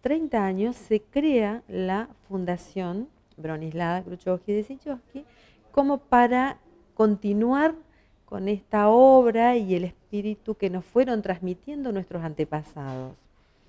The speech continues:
Em, bueno, fue creada con el principal objetivo justamente de ayudar al hombre de campo y a todo aquel que quiera desa-, desarrollarse y progresar.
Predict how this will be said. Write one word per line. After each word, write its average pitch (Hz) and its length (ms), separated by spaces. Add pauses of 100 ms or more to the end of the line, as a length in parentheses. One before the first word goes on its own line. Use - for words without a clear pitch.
(600)
Em, 165 560 (760)
bueno, 185 360
fue 180 840
creada 214 680
con 160 280
el 156 140
principal 175 460
objetivo 202 720 (180)
justamente 175 760
de 170 300 (500)
ayudar 170 380
al 170 100
hombre 165 220
de 196 100
campo 233 680 (300)
y 190 80
a 170 80
todo 190 220
aquel 202 260
que 220 120
quiera 196 340
desa-, 208 440
desarrollarse 214 800
y 214 60
progresar. 165 720